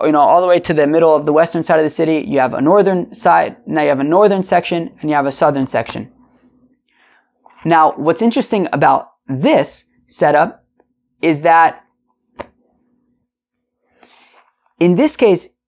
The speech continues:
each side, the northern side and the southern side,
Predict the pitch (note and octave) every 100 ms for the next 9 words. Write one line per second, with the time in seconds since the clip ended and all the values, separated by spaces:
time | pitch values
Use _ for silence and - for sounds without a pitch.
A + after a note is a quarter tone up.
0 | _ A3 C4+ C#4 - - _ _ _ -
1 | - B3+ G#3+ C#3 D#3+ - D#3 E3+ G3+ G#3
2 | G3 E3+ D3+ C#3 A#3 B3+ - E3 D#3